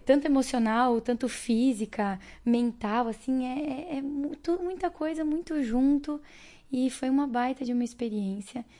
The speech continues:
Então, só conquista quem joga brasileiro e estadual. E com muito esforço e treino também.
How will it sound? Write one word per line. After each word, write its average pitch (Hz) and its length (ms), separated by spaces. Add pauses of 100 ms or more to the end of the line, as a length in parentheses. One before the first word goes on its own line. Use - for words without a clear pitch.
(180)
Então, 226 420
só 262 400
conquista 277 640
quem 262 320
joga 240 320
brasileiro 226 540
e 226 120
estadual. 208 680 (640)
E 196 560
com 247 160
muito 247 640
esforço 208 520
e 226 40
treino 196 420
também. 196 460